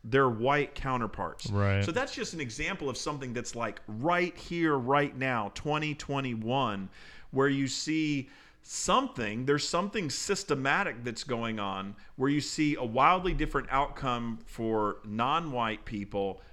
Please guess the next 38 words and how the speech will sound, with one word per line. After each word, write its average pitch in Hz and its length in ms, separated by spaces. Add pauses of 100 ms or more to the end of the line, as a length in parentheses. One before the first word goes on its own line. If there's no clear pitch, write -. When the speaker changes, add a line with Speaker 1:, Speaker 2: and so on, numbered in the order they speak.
(140)
Speaker 1:
as, 110 500
as 110 220
white 120 280
people. - 320 (140)
So - 140
I 196 40
just 233 160
thought 220 140
I'd 170 160
throw 185 320
out 156 160
a 151 60
couple 180 400
of 139 100
those 131 280
examples 120 760
of, 123 140
I 117 80
think, 151 340 (440)
what 139 540
one 185 440
thing 165 380
that, 127 200
at 135 100
least 151 200
one 143 100
positive 196 480
thing 147 160
that 135 120
critical 143 360
race 123 280
theory 123 280
can 107 280
do 120 460 (400)
is 127 280
it 131 120
can 120 260
give, 135 580